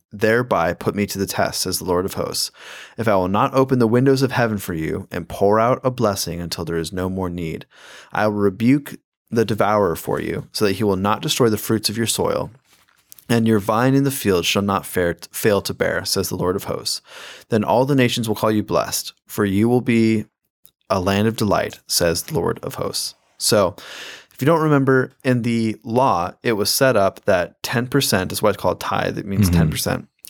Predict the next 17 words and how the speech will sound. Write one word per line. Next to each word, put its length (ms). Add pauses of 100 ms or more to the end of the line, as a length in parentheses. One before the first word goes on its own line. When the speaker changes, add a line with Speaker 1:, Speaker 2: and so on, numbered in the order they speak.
(100)
Speaker 1:
Um, 320
Speaker 2:
A 40
tenth. 420 (140)
Speaker 1:
Yeah, 200 (160)
or 160
a 40
tenth. 300 (500)
Uh, 500 (600)
ten 180
percent 460
of 480 (640)
people's 400
wealth 400
was 140
to 120
be 140
given 500